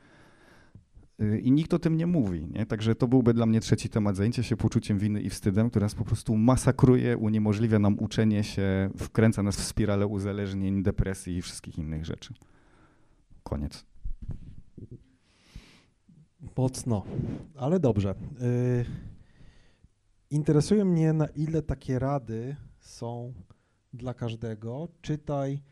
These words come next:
Speaker 2: na ile trzeba je różnicować, bo my też, od kiedy pierwszy raz się przetestowałem jakimś tam badaniem psychologicznym, to było chyba Insights Discovery lata temu, to było dla mnie takie odkrycie. No i teraz w firmie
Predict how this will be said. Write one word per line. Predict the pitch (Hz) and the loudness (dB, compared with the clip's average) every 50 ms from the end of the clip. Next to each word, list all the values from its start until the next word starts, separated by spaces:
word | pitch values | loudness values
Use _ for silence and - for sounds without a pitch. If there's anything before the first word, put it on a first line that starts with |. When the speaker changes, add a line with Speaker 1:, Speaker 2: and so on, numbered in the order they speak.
| _ _ _ _ - | _ _ _ _ -10
Speaker 2:
na | 120 117 | -6 -6
ile | 120 139 156 170 170 | -4 -2 -2 -4 -4
trzeba | - - 156 143 | -2 -2 -2 0
je | 135 135 | 0 0
różnicować, | 131 123 120 127 120 - - 131 123 139 143 131 | 0 0 0 -2 -2 2 2 2 2 4 2 0
bo | 131 127 123 | -2 -6 -6
my | 135 135 | -8 -6
też, | - 127 120 - - - - - - - - - 131 135 - - - - - - - - - - - - _ _ _ _ _ _ _ | -6 -8 -10 -10 -12 -14 -14 -14 -16 -16 -16 -16 -14 -14 -16 -16 -16 -20 -20 -20 -20 -20 -20 -20 -20 -20 _ _ _ _ _ _ _
od | 147 139 - | -14 -14 -2
kiedy | - 196 175 175 | 2 4 6 6
pierwszy | 170 185 185 196 180 190 175 | 10 12 12 12 10 6 -2
raz | 151 - | -8 -6
się | - - | -6 -6
przetestowałem | - - - - 131 - - 135 117 123 139 139 131 123 117 | -6 -6 -4 -6 -8 -4 -4 -4 0 0 0 0 0 -4 -6
jakimś | 110 - - - | -8 -8 -10 -8
tam | - 117 110 | -8 -6 -6
badaniem | 104 117 113 123 120 120 117 107 | -6 -6 -6 -4 -2 0 0 0
psychologicznym, | 104 - - 101 104 110 107 107 101 - - 107 92 | -2 -6 -12 -16 -14 -14 -14 -14 -16 -16 -18 -18 -18
to | 98 | -18
było | 95 95 101 101 95 | -20 -18 -18 -18 -18
chyba | 92 - 101 101 - | -18 -16 -14 -12 -8
Insights | 120 117 113 - 110 98 95 | -6 -6 -6 -6 -8 -8 -6
Discovery | 98 95 - 113 110 110 113 104 98 | -8 -8 -6 -6 -4 -2 -4 -4 -4
lata | 104 101 - 101 | -8 -8 -8 -6
temu, | - 131 139 160 147 | -4 0 0 0 0
to | 131 117 | -2 -4
było | 120 113 | -6 -6
dla | 107 117 | -4 -4
mnie | 117 120 113 | -4 -4 -4
takie | 120 104 - 117 | -6 -8 -6 -6
odkrycie. | 110 - - - 120 101 - - | -6 -6 -2 -2 -2 -2 -2 -6
No | 95 | -10
i | 98 98 | -10 -10
teraz | - 107 104 95 - | -12 -12 -14 -14 -12
w | - - - | -12 -10 -6
firmie | - 113 113 107 110 107 104 | -4 -4 -2 -2 -2 -4 -6